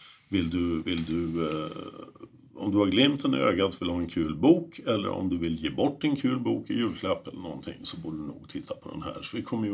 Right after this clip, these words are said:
att göra vad vi kan för att puffa för den, naturligtvis. Samtidigt så jobbar vi då vidare, som jag sa, med, med ganska ostrukturerat faktiskt, med att vi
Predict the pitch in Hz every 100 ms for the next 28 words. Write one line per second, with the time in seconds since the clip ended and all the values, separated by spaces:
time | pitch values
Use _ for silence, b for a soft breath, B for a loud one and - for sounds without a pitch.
0 | 95 87 B B B B B - 120 101
1 | 92 90 101 73 73 85 78 76 - -
2 | - - - - 76 64 - - 90 85
3 | - 78 82 - - - B B B B
4 | - 123 98 110 123 135 131 117 110 104
5 | 101 90 82 95 82 104 117 139 131 -
6 | 113 113 110 104 98 101 85 82 123 123
7 | - 90 85 - 80 - 80 147 85 -
8 | - 90 - 90 82 90 87 85